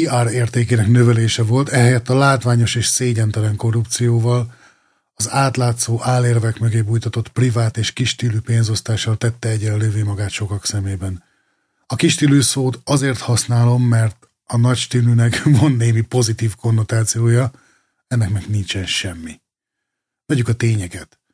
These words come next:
Az országban él háromszázezer katari körülbelül. Ha mindenki elmegy meccsre,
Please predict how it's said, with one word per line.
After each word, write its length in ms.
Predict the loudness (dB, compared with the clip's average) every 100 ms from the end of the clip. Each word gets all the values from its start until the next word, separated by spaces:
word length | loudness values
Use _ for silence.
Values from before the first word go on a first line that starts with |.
| _ _ _ _
Az 120 | -10 0
országban 720 | 2 2 0 0 2 2 0
él 520 | -2 2 2 0 -4 -8
háromszázezer 960 | 0 2 2 2 -2 -4 -4 -4 -6
katari 520 | -6 -8 -6 -10 -12 _
körülbelül. 540 | -8 -6 -6 -8 -10 -16 _ _ _ _ _ 0
Ha 80 |
mindenki 840 | 2 4 6 4 2 -2 -6 -10 -10
elmegy 400 | -4 0 0 0
meccsre, 520 | -2 -4 -4 -4 -4